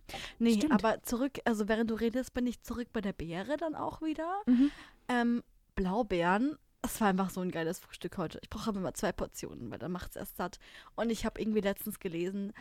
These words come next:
Speaker 1: dass so
Speaker 2: Natürlich.
Speaker 1: der Deutsche irgendwie so fünf Kilo Blaubeeren oder sowas ist. Keine Ahnung, wie die Zahl war.
Speaker 2: Oh.
Speaker 1: Auf jeden Fall war ich so, ähm,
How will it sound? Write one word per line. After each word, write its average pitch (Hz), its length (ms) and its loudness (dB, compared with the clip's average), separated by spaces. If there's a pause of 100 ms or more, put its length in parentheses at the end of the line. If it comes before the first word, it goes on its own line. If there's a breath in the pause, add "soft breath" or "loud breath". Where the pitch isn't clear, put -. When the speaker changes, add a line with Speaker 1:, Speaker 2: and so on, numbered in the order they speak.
Speaker 1:
dass - 60 -18
so 233 60 0
Speaker 2:
Natürlich. 202 200 2
Speaker 1:
der 196 120 2
Deutsche 185 440 0
irgendwie 190 340 0
so 180 380 -2 (140)
fünf - 540 -2
Kilo 226 320 6
Blaubeeren 190 480 4
oder 214 100 2
sowas 214 320 0
ist. - 180 -4
Keine 175 220 0
Ahnung, 190 180 2
wie 170 100 6
die 220 80 6
Zahl 190 260 6
war. 151 200 4
Speaker 2:
Oh. 147 60 2 (440 loud breath)
Speaker 1:
Auf 208 180 4
jeden 220 160 4
Fall 202 220 0
war 196 160 6
ich 196 140 0
so, 175 220 -6 (260)
ähm, 190 340 6